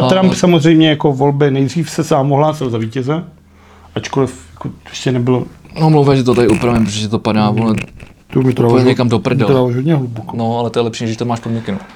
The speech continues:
Speaker 2: Takže ten samozřejmě nejdřív se oznámil sám sebe za vítěze a posléze je zpochybnil a teďka vlastně včera bylo to video, který je populární,
Speaker 1: Tyba,
Speaker 2: kdy,
Speaker 1: to vůbec
Speaker 2: kdy na
Speaker 1: nevím.
Speaker 2: jsem si dal právě schválně takhle, abych to měl smět.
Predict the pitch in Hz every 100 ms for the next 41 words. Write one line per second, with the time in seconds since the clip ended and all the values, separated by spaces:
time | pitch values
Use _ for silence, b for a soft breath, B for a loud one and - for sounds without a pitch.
0 | B B B B B B B - 151 127
1 | 147 151 151 139 151 151 135 143 147 139
2 | 117 139 - 147 127 147 147 139 143 -
3 | 127 113 123 127 156 147 151 - - 135
4 | - 139 135 120 131 123 123 - - 117
5 | 139 135 143 143 139 143 - - - -
6 | 123 123 120 - 127 - 135 127 120 -
7 | 127 120 - - 131 127 117 120 120 127
8 | 117 113 120 113 127 127 120 120 123 120
9 | 120 123 123 131 127 131 135 135 127 -
10 | B B B - 143 175 170 180 180 175
11 | 170 160 170 165 - 175 175 180 170